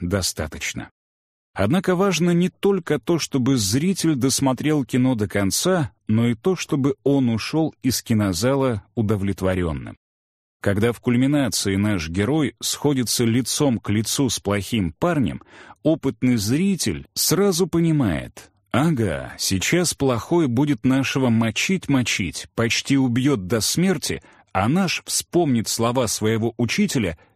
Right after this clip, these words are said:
и победит плохого парня". Потом бросит свой меч в огненную лаву,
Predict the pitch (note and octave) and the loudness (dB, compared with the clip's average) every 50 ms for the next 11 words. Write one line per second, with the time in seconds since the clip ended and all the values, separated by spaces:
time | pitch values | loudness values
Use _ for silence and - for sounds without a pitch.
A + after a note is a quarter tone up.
0 | _ _ F#3 F3+ - - - E3 D3 C3 D3+ D3 A#2 G#2 A#2 G#2 F2 - - - | _ _ 0 0 2 2 0 0 2 0 -2 -2 0 0 0 -2 -2 -4 -4 -2
1 | G2+ G2 F#2 - - F2+ D#2 D#2+ E2 - A2+ F#2 D2+ C2+ C#2 B1 - - _ _ | -2 -2 -2 -2 -4 -4 -4 -4 -4 -2 -4 -4 -2 -4 -8 -10 -10 -14 _ _
2 | _ _ _ _ _ G#2+ A#2 - F3+ D#3+ C3+ A2+ G#2 G2 G2+ C#3+ F3 F3+ D3+ A#2+ | _ _ _ _ _ -2 2 2 2 2 2 0 -2 0 0 2 2 2 2 0
3 | - - F#2 - - - G#2 G#2 G#2+ G#2+ A2+ C3+ E3 D#3+ - - - G#2+ G2 B2+ | -2 -4 -4 -4 -4 -2 0 0 2 2 2 2 2 0 -2 -2 -2 0 2 2
4 | C3+ G#2+ F2 G2+ G2 F#2 F2+ E2+ E2 E2+ G2 C3+ F3 F3+ B2 F2 C2+ - | 0 0 0 -2 0 0 0 0 0 0 0 0 0 0 -2 -4 -6 -8